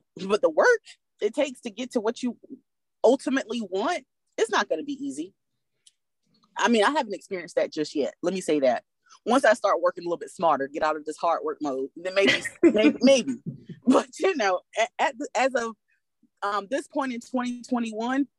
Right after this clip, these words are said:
Speaker 1: I don't, I don't wanna be given anything. Like,
Speaker 2: Mm-mm.
Speaker 1: I don't understand why some things are free.
Speaker 2: Right.
Speaker 1: Everything ain't, everything that's free is not necessarily for me.
Speaker 2: Nope. 'Cause it's like, no, I wanna ha-, I want, I want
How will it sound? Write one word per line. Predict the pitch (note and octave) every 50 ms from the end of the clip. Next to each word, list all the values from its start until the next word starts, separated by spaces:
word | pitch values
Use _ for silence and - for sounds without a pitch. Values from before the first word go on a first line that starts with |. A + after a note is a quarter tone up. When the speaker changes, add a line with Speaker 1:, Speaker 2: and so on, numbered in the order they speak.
| _ -
Speaker 1:
I | A3 D#4
don't, | G4 - -
I | A3 C#4
don't | F4+ E4+ D4+
wanna | C4+ D4 D#4 D4+
be | A3+ B3 A#3 F3+ _ -
given | C#4 - C4 A3+ F3+ E3+ - -
anything. | - E3+ A#3+ A3+ F#3+ - - B2 A2 G#2 - _ _ _ _ -
Like, | F#3 F#3+ G#3 G#3+ -
Speaker 2:
Mm-mm. | - - -
Speaker 1:
I | E3 A3+
don't | D4+ D4 - -
understand | - G3+ A3+ - - - A3+ A3+ A3 G#3 F#3+ F#3 F3 E3+ E3+ E3 _ _ _ _ _ _
why | - D#3+ F3 F#3 G3 G3 G3+ G3 F#3 F#3
some | F#3 - - G3 F#3+ G3+
things | - - F3 E3+ E3 D#3+ D#3 -
are | C#3+ C#3+
free. | - - - C3 A#2 F#2 F2 - _ _ _ _ _ _ _ _ _ _ _ _ _ _ _ _ _ _ _ _ _ _ _ _ _ _ -
Speaker 2:
Right. | F3+ F3+ D#3+ B2+ - - - - _ _ _ _ _ _ _ _ _ _ _ _ _ _ _ _ _ _ _ _ _ _ _
Speaker 1:
Everything | - D4 D4+ D4+ D4 C4+ C4 A#3+
ain't, | A3+ G#3+ G3+ - - _ -
everything | F3 B3 C#4+ D#4 C4 C#4 C4+
that's | B3+ A#3 A#3+ -
free | - G#3+ G#3 G3+
is | G3 F#3
not | F3 E3 D#3
necessarily | D#3+ E3 - - - - D3+ C#3+ C3+ C3
for | - - C3+
me. | B2 G2+ - _ _ _ _ _ _ _ _ -
Speaker 2:
Nope. | G3+ G3+ G#3 A#3 A#3 - _ _ _ _ _ _ _ _ _ _ -
'Cause | - A#3 G3+
it's | G3+ G#3+ G#3+
like, | A3 G#3 G#3 G3 F#3 A#2+ -
no, | - G#3 A3+ A#3+ A#3 A#3 B3+ C4+ C#4 C#4 C4+ C4+ C4+ C4+
I | B3 A#3+
wanna | B3 C4 C4+ C4+ C4+
ha-, | C#4+ C#4 B3+ B3 A3 -
I | A3+
want, | B3 C4 C4+ B3+ A3
I | G#3+
want | A#3 B3+ C4 B3+ A#3